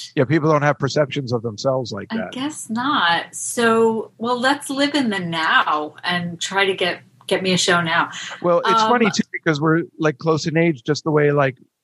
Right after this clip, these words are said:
Speaker 1: we are, like, Colin Quinn was Dave's hero. But yet, you know, there's only a three or four year difference. You know, but it, it's kind of funny that, um,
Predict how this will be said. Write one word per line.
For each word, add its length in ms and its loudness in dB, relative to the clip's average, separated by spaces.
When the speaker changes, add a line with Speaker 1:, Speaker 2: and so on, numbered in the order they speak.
Speaker 1:
we 180 -2
are, 220 4
like, 160 0
Colin 380 0
Quinn 280 0
was 280 -2
Dave's 320 2
hero. 560 -2
But 180 2
yet, 200 2
you 120 -6
know, 100 0
there's 160 2
only 180 4
a 60 2
three 180 2
or 60 2
four 220 2
year 120 0
difference. 640 -4
You 60 2
know, 80 4
but 140 2
it, 160 4
it's 120 -4
kind 220 2
of 80 0
funny 460 0
that, 260 -4
um, 400 -4